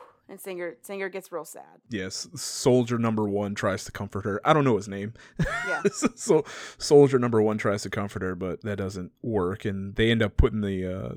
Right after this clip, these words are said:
Speaker 2: the chimp deer hybrid in another room.
Speaker 1: Yeah.
Speaker 2: Instead of burying him because they're like, "We can't go outside."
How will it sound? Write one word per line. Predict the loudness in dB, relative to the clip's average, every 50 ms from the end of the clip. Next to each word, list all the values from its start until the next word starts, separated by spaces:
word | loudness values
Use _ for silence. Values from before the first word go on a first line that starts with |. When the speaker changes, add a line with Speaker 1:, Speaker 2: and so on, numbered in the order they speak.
| -10
Speaker 2:
the | -10 -12
chimp | -10 -8 -4 0 0 0 0 -2 _ -14 -6
deer | -2 0 2 2 2 2
hybrid | 0 0 -2 -2 -2 -4 -6 -6 -6
in | -6 -4 -4
another | -2 -4 -4 -4 -6 -6 -6
room. | -8 -8 -8 -10 -12 _ _ -14
Speaker 1:
Yeah. | -12 -10 -10 -12 -14 _ _ _ _ _ _ _ -10
Speaker 2:
Instead | -8 -6 -4 0 2 2 2
of | 2 -2
burying | -4 -4 -2 -2 -4 -6 -6
him | -8 -8 -8
because | -10 -8 -8 -8 -6
they're | -6 -8
like, | -6 -6 -8
"We | -8 -8
can't | -8 -8 -10 -8
go | -10 -12
outside." | -12 -10 -14 -14 -16